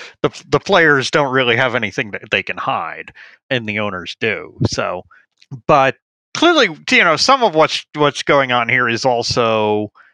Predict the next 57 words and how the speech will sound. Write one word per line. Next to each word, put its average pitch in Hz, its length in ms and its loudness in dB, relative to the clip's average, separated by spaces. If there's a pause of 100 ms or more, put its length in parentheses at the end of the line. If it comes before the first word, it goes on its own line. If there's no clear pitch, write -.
(320)
you 156 80 0
know, 120 100 2
you 123 120 2
have 135 120 0
some 143 160 -8
new 120 120 -2
players 113 420 -2
at 104 60 -18
the - 60 -20
table. 107 300 -4
I 104 60 -8
mean, 101 120 -8
Steve - 280 -6
Cohen 117 320 -2
with 104 140 -8
the 101 80 -6
Mets 101 440 -6
is - 320 -14
willing 107 340 -6
to 101 380 -10
spend 110 440 -6
big 98 240 -6
money 92 420 -8 (320)
in 120 240 -8
ways 104 280 -4
that 98 160 -18
the 104 80 -10
Mets 104 280 -8
have 95 120 -8 (280)
not 107 280 -6
necessarily 101 380 -8
been 92 200 -16
doing 101 280 -8
in 87 60 -14
a 82 60 -14
while, 123 360 -8
and 185 140 -12
that, 190 160 -8 (520)
but 165 160 0
the 135 80 -2
Phillies, 233 480 0
I 143 60 -4
mean, 123 180 -8
you 120 100 -4
would 127 160 -4
not 170 240 2
have 131 100 -2
expected 131 640 -4
the 90 80 -10
Phillies 107 580 -6 (420)
to 117 80 -8
put - 200 -6
down 98 220 -2
three 117 180 -6
hundred 98 280 -6
million 98 280 -6
dollars, 95 560 -4